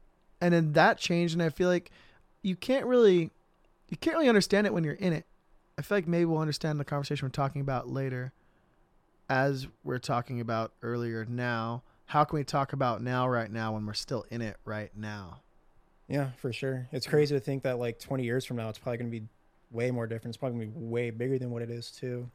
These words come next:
Speaker 2: It's like,
Speaker 1: Yeah.
Speaker 2: It's so crazy seeing those guys in Turnstile. Like, I was really at, like, some of their first shows
Speaker 1: Mm-hmm.
Speaker 2: and seeing, like, what they're doing now. Like, people in my shop that work at my shop are like, like, "Oh, like,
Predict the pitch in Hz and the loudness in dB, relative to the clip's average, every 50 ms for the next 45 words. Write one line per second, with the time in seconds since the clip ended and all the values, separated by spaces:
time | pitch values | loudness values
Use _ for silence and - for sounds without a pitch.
0 | _ _ - 127 - 180 175 156 151 143 139 135 139 135 139 _ _ _ _ _ | _ _ -8 -4 0 0 0 0 0 -2 -2 -2 -4 -4 -8 _ _ _ _ _
1 | - - - - - 196 190 170 - - 165 165 165 160 151 151 135 - - 143 | -12 -8 -6 0 2 2 2 2 0 0 0 2 2 2 2 0 0 0 0 0
2 | 135 139 131 120 117 123 123 123 127 120 123 117 - - 123 123 120 - - 123 | 0 0 -2 -2 -2 0 0 0 0 0 -2 -4 -4 -4 -4 -4 -4 -4 -4 -4
3 | 117 117 117 113 113 117 117 117 - - 131 143 127 117 113 110 117 131 139 139 | -4 -4 -4 -6 -6 -8 -8 -8 -4 -2 -2 -2 -2 -4 -6 -2 2 2 4 4
4 | 139 131 131 - - 113 117 - 117 110 113 - - 117 110 110 107 - 113 110 | 2 0 -2 -2 -4 -6 -6 -4 -4 -6 -6 -6 -8 -8 -8 -8 -10 -10 -10 -10
5 | 113 - - 120 117 - - - - - 160 143 143 139 139 143 - _ _ - | -10 -10 -10 -12 -10 -12 -14 -14 -8 -6 -4 -4 -4 -4 -6 -8 -10 _ _ -14
6 | - - 117 - - - - 123 123 120 120 117 117 113 110 107 104 - - - | -10 -10 -8 -8 -8 -6 -4 -4 -4 -4 -4 -4 -4 -4 -6 -6 -8 -10 -14 -20
7 | - - - - _ - - - - - - - 117 113 113 117 120 117 120 - | -20 -20 -20 -20 _ -20 -20 -20 -20 -18 -14 -10 -6 -2 0 0 0 0 -2 -4
8 | - - _ - - - - - - 123 120 117 113 110 117 117 117 117 117 113 | -6 -16 _ -20 -20 -20 -20 -14 -8 -6 -6 -4 -4 -4 -4 -2 -2 -4 -4 -6
9 | 110 107 110 113 117 113 113 110 - - - - 160 - 185 165 147 143 127 113 | -6 -6 -6 -6 -6 -6 -8 -10 -12 -16 -10 -10 -8 -6 -4 -4 -2 -2 -4 -4
10 | - - 117 110 123 143 - - 139 135 123 120 - - - 123 117 117 - - | -6 -6 -6 -4 -4 -4 -6 -6 -8 -6 -6 -6 -8 -8 -8 -6 -6 -6 -4 -4
11 | 120 120 117 120 - 135 131 127 123 123 123 - - _ _ _ _ _ _ _ | -4 -4 -4 -4 -6 -6 -6 -4 -4 -6 -8 -10 -14 _ _ _ _ _ _ _
12 | _ _ _ _ _ _ - - 117 117 - - - 143 135 117 107 107 104 104 | _ _ _ _ _ _ -10 -10 -10 -8 -6 -4 -2 0 0 0 -2 -4 -6 -6
13 | 113 | -8